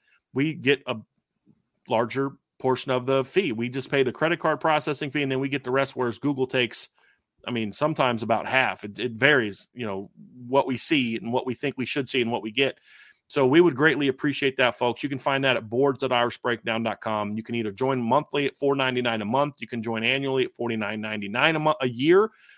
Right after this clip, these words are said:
Or if you just wanna f-, support us above and beyond and you're, you're fortunate enough to be in that position,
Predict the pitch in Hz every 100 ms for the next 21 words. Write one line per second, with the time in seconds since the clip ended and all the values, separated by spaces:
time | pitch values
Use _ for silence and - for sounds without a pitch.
0 | _ _ - 165 202 196 175 185 180 170
1 | 151 - - - 131 165 170 160 - 135
2 | 151 151 143 143 147 147 135 123 113 _
3 | 135 131 120 - - 190 - 151 - 143
4 | 143 139 127 120 135 139 - 110 135 139
5 | 160 147